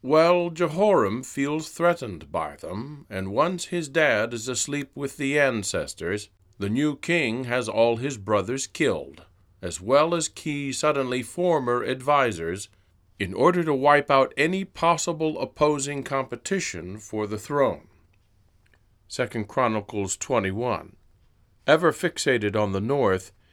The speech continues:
Kings summarizes the southern Jehoram's entire reign in just a few verses,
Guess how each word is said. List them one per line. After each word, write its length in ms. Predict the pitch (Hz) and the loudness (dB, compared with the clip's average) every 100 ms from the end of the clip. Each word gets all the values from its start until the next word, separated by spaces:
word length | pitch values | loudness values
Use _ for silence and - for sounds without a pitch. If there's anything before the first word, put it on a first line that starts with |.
| _ _ | _ _
Kings 600 | - 185 175 127 117 135 | -2 2 4 2 0 -4
summarizes 840 | - 143 135 120 113 107 101 107 - | -2 0 2 4 6 4 2 -6 -4
the 120 | 101 | -4
southern 480 | - 156 117 110 101 | 2 2 2 0 -2
Jehoram's 640 | 104 117 120 104 104 104 | -4 2 4 4 2 -2
entire 500 | 98 - 110 92 92 | -4 0 2 2 0
reign 460 | 107 165 131 131 117 | 2 2 2 -2 -6
in 180 | 131 | -6
just 300 | 120 123 - | -2 -2 -2
a 60 | 131 | -8
few 260 | - 143 131 | -10 -8 -6
verses, 680 | 127 156 - - - - | 0 0 0 -8 -10 -12